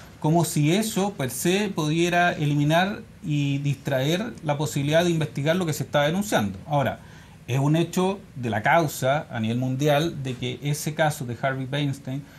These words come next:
Y el fenómeno Me Too ayudó a visibilizar esta situación. Pero en ningún caso ponía o cuestionaba lo que estaban contando las víctimas. Eh, de hecho, lamentablemente, lo que, eh, da cuenta es que quien tiene poder a veces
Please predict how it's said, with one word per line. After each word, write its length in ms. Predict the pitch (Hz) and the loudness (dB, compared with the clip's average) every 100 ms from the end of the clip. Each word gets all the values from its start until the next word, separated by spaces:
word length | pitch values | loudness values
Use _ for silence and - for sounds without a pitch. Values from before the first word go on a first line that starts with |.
| - - | -20 -6
Y 120 | 123 | -4
el 100 | 113 | -2
fenómeno 420 | 117 123 143 151 | -2 0 2 2
Me 140 | 151 139 | 2 0
Too 260 | 156 190 | -2 -2
ayudó 540 | 139 131 139 156 175 - | -2 -2 0 0 0 0
a 180 | 139 151 | 2 2
visibilizar 580 | 147 147 147 131 113 220 | 2 -2 -2 -2 0 -2
esta 160 | 113 123 | -2 -4
situación. 380 | 117 113 101 - - - - - | -8 -8 -8 -10 -14 -20 -20 -6
Pero 160 | 143 151 | 0 2
en 60 | |
ningún 300 | 185 196 208 | 4 4 2
caso 540 | 202 247 247 156 180 220 - | 2 2 2 0 -4 -6 -6
ponía 420 | 156 151 170 190 | -4 0 2 2
o 60 | 175 | 2
cuestionaba 640 | 160 - 156 165 185 196 | -2 -2 0 4 4 4
lo 140 | 151 143 | 2 -2
que 60 | |
estaban 280 | 135 160 165 | 0 2 2
contando 500 | 165 147 147 160 165 | 0 -4 -2 0 0
las 220 | 139 104 | 0 0
víctimas. 500 | 139 214 - 101 101 - - - - - | -2 -2 -4 -10 -10 -16 -20 -20 -16 -6
Eh, 640 | 135 135 123 120 113 104 92 - - - | -2 0 0 0 0 0 -4 -10 -16 -6
de 260 | 117 139 | -2 0
hecho, 200 | 180 175 | 0 0
lamentablemente, 680 | 190 139 123 147 156 170 170 | 0 0 0 0 2 0 -2
lo 140 | 151 | -2
que, 280 | 131 123 123 - | -2 -4 -4 -6
eh, 240 | 117 113 | -6 -2
da 160 | 120 139 | -2 0
cuenta 380 | 160 165 180 185 | 0 0 0 -2
es 100 | - | -2
que 160 | 147 | -4
quien 180 | 127 131 | -4 -4
tiene 220 | 143 165 | -2 -2
poder 280 | 156 135 165 | -2 -2 0
a 60 | 151 | 2
veces 540 | 170 165 117 127 - | 0 -2 -6 -10 -14